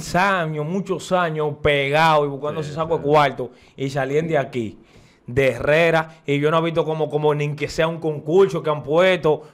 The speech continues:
Speaker 1: o algo de Herrera, que para los nuevos talentos, ellos mismos. ¿Tú me entiendes? Porque los que están subiendo ahora están, eh, locos por hacer su diligencia, para pegarse y mangar su cuarto.
Speaker 2: Claro.
Speaker 1: Pero eso, tienen su cuarto, ellos pueden hacerlo.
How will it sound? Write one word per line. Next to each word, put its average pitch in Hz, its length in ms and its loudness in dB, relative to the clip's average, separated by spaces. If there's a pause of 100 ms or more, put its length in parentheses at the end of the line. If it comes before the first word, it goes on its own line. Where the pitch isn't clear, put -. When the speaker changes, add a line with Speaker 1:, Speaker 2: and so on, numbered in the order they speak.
Speaker 1:
o 139 260 2
algo 175 420 2
de 147 100 0
Herrera, 160 480 0
que 147 200 -2
para 147 180 -2
los 143 60 -4
nuevos 143 220 -2
talentos, 151 580 -2 (220)
ellos 170 380 2
mismos. 131 400 -4 (260)
¿Tú 165 120 -4
me 190 100 0
entiendes? 165 380 0
Porque 147 180 0
los 151 80 4
que 151 60 -2
están 147 180 -2
subiendo 180 320 -2
ahora 160 220 2
están, 147 220 -6
eh, 170 380 -4
locos 170 280 -2
por 165 160 0
hacer 156 180 -6
su 165 140 -12
diligencia, 165 480 -2
para 156 120 0
pegarse 156 340 -4
y - 20 -10
mangar 156 240 -6
su 156 120 -12
cuarto. 156 520 -2
Speaker 2:
Claro. 110 280 -4
Speaker 1:
Pero 156 220 4
eso, 175 240 -2
tienen 160 240 -4
su 160 160 -12
cuarto, 156 480 -2
ellos 180 220 -4
pueden 151 240 0
hacerlo. 104 400 -10